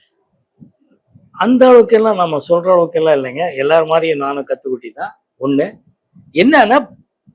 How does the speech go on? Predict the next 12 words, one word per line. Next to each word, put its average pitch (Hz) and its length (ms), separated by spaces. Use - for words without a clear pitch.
இன்ட்ரெஸ்ட், 247 560
நம்பிக்கையோட 233 600
இருங்கங்கிறதா. 160 680
திறமைசாலிங்க 226 600
எல்லாம் 208 240
ஜெயிப்பாங்க, 156 600
நேரம் 220 420
வர 190 140
வரைக்கும் 180 320
அவங்க 135 200
வெயிட் 135 280
பண்ணணும், 98 320